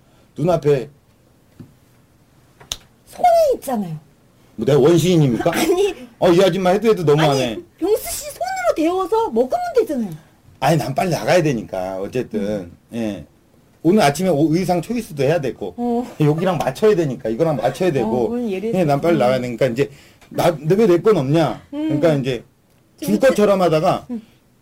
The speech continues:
Speaker 1: 애기 하나 주고,
Speaker 2: 음.
Speaker 1: 하나 먹여주고, 둘째 주고, 둘째가 안 먹는다고 도리도리 하니까 그걸 나를 주는데 조금 섭섭하더라고.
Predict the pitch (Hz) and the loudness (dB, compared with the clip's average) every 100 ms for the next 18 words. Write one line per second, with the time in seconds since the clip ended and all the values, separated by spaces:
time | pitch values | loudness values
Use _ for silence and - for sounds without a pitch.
0 | _ 151 175 180 156 151 135 - 101 104 | _ 0 2 0 0 0 -2 -6 -6 -6
1 | - _ 240 220 156 131 113 113 131 175 | -8 _ -10 -4 -2 0 0 -4 -4 -6
2 | - _ _ 147 147 151 - 104 165 190 | -6 _ _ -6 0 0 -2 -2 -2 -2
3 | _ _ _ _ - 147 160 139 139 160 | _ _ _ _ -10 -4 -2 -2 0 2
4 | 160 143 127 120 113 156 151 127 123 113 | 2 2 0 -2 -2 0 2 0 -2 -8
5 | - 151 277 165 113 110 110 107 110 120 | -6 0 2 2 0 -2 -6 -6 -6 -8
6 | 175 - 202 165 170 135 92 87 80 | -10 -4 -4 -2 -4 -6 -6 -10 -14